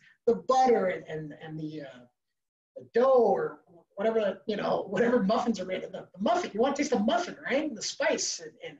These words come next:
and all that kind of stuff. You don't wanna just taste, uh, blueberries. So when you're making these cocktails at home, you should be aiming for a nice balance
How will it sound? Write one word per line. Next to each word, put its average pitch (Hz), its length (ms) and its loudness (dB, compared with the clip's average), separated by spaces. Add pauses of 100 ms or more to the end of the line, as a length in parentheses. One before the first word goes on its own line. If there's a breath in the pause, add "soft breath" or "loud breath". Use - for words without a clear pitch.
(100)
and 170 140 -20
all 240 100 0
that 285 160 -6
kind 220 100 -2
of 175 80 -10
stuff. 151 220 -12 (400)
You 208 120 2
don't 240 240 6
wanna 220 240 2
just 196 300 -4
taste, - 360 -10 (300)
uh, 285 60 -16 (140)
blueberries. - 580 -2 (200)
So - 160 -4
when 214 160 0
you're 277 220 6 (100)
making 240 220 4
these 233 120 4
cocktails 233 380 2
at 226 100 2
home, 262 360 2 (400 soft breath)
you 196 120 0
should 359 240 2
be 247 200 4
aiming 233 440 4 (280)
for 214 100 -2
a 196 80 0
nice 226 260 2
balance 190 720 -6